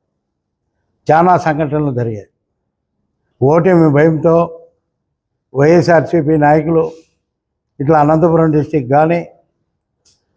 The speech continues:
మన అన్నమయ్య డిస్ట్రిక్ట్ కానీ, కడప జిల్లా కానీ, అట్లు పల్నాడు డి-, ఆ, కాన్స్టిట్యుయెన్సీల్లో కానీ, కొన్ని కృష్ణా కానీ,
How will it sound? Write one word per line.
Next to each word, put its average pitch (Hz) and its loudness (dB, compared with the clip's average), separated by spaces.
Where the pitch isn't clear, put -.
మన 147 2
అన్నమయ్య 160 2
డిస్ట్రిక్ట్ 143 -6
కానీ, 165 0
కడప 147 0
జిల్లా 156 2
కానీ, 151 0
అట్లు 151 2
పల్నాడు 151 0
డి-, 160 -6
ఆ, 151 -2
కాన్స్టిట్యుయెన్సీల్లో 151 2
కానీ, 151 0
కొన్ని 160 4
కృష్ణా 147 0
కానీ, 156 2